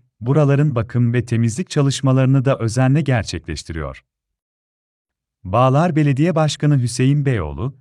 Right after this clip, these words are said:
"Bağlarımızın yeşil alan hacmini ciddi şekilde artırdık. Bunları korumak ve geliştirmek için de titiz çalışmalar yürütüyoruz." şeklinde konuştu.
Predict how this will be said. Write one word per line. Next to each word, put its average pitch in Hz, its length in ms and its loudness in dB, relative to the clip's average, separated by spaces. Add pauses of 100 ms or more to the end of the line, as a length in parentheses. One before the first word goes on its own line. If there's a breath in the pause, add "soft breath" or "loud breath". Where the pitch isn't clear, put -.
(140)
"Bağlarımızın 131 720 2
yeşil 160 360 0
alan 151 220 2
hacmini 143 480 0
ciddi 160 320 -4
şekilde 147 420 -2
artırdık. 78 640 -6 (1300)
Bunları 135 420 4
korumak 147 500 2
ve 151 80 2
geliştirmek 127 680 0
için 127 280 0
de 117 140 0
titiz 139 320 -6
çalışmalar 143 600 0
yürütüyoruz." 117 720 -2
şeklinde 139 520 0
konuştu. 78 540 -10